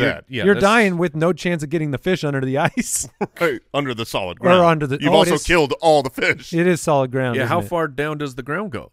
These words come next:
Speaker 1: I
Speaker 3: Ah, just
Speaker 1: think
Speaker 3: a
Speaker 1: if you
Speaker 3: foot.
Speaker 1: Oh, really?
Speaker 3: Yeah.
Speaker 2: It's just, so it's the, it's
Speaker 1: So
Speaker 2: like
Speaker 1: now
Speaker 2: a
Speaker 1: you're
Speaker 2: crust.
Speaker 1: sinking again. <laughs> You're on solid ground that's just sinking
Speaker 3: No,
Speaker 1: further.
Speaker 3: it's like, uh, you know,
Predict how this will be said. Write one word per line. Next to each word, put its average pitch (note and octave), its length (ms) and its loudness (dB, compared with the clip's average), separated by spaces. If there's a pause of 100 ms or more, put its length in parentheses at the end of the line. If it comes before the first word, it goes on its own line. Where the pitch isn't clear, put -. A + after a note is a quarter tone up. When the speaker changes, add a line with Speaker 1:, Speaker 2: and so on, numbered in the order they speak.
Speaker 1:
I A#2+ 140 0
Speaker 3:
Ah, - 40 -2
just D#3+ 140 0
Speaker 1:
think A3 80 0
Speaker 3:
a G3+ 40 2
Speaker 1:
if C#3+ 100 -4
you A2+ 100 2
Speaker 3:
foot. C3 140 -2 (420)
Speaker 1:
Oh, B2+ 120 -2
really? G2+ 480 -6
Speaker 3:
Yeah. G2 220 -10 (220)
Speaker 2:
It's A2 240 -6
just, - 320 -10
so C3+ 160 -2
it's A2 120 -6
the, A2+ 120 -10 (140)
it's A#2 140 -8
Speaker 1:
So A#2+ 80 -4
Speaker 2:
like A#2+ 60 -4
Speaker 1:
now D3 120 -2
Speaker 2:
a D#3 40 -2
Speaker 1:
you're C3+ 100 0
Speaker 2:
crust. D#3 220 0
Speaker 1:
sinking C3+ 420 -4
again. F#2+ 200 -8 (400)
<laughs> - 460 -4
You're G#3 320 0
on G3 160 0
solid F3+ 440 0
ground D3+ 340 -2
that's A#2+ 160 -10
just D3 240 -14 (160)
sinking E3 640 -6
Speaker 3:
No, D#4 220 -4
Speaker 1:
further. C4+ 100 6
Speaker 3:
it's G3+ 100 0
like, B3 240 0
uh, G3+ 40 -6
you G3 920 -6
know, F3+ 280 -4